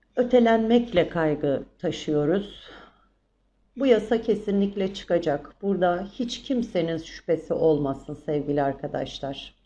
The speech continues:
Hiç kimsenin şüphesi olmasın. Çünkü bir söz verildi ve devletimizin bu sözünden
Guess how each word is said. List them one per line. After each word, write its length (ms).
Hiç 220
kimsenin 480
şüphesi 460
olmasın. 640
Çünkü 520
bir 180
söz 400
verildi 480
ve 140
devletimizin 840
bu 60
sözünden 840